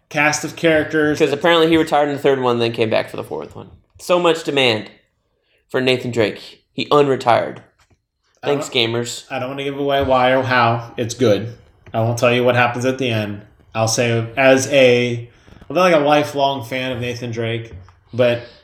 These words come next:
Speaker 1: seeing him through four games, definitely connected with some characters more than others.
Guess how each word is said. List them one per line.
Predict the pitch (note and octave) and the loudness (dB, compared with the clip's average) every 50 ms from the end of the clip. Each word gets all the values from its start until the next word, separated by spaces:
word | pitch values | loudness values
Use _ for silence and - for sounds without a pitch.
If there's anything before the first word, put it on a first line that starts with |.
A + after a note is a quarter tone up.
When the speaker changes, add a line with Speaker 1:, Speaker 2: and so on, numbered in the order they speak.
| _ - | _ -8
Speaker 1:
seeing | - - - D#3+ D#3 D#3 D3 | -4 0 2 4 4 4 2
him | C#3+ D3+ D3+ C#3+ | 2 0 -2 -2
through | A#2+ - C#3+ C#3+ C#3+ | -2 -2 0 0 0
four | A2+ A2+ C3+ C3 C3+ B2 | 0 0 0 0 0 0
games, | A2+ B2 B2+ B2+ B2+ B2+ A#2+ - | 0 -2 -2 -2 -4 -6 -4 2
definitely | - D3+ D#3 D3+ E3+ E3+ D#3+ D3+ C#3+ | 2 2 2 2 0 -2 0 -2 -2
connected | C#3+ - C#3 C3+ C3+ C3+ C3+ - C3 A#2+ | -2 -4 -2 -2 -2 -2 -2 -4 -4 -2
with | B2+ A#2+ A#2+ - | -2 -4 -4 -6
some | - - C3 B2+ A#2 | -6 -4 -4 -4 -2
characters | - B2+ B2 B2 A#2 B2 A#2 G#2+ | 0 0 0 0 0 -2 -4 -4
more | B2 B2 B2 A#2+ | -2 -2 -2 -2
than | A#2+ A#2+ | 0 0
others. | B2 B2 B2 B2+ B2+ B2+ A#2+ - - - | 2 2 2 2 0 0 -2 -6 -10 -14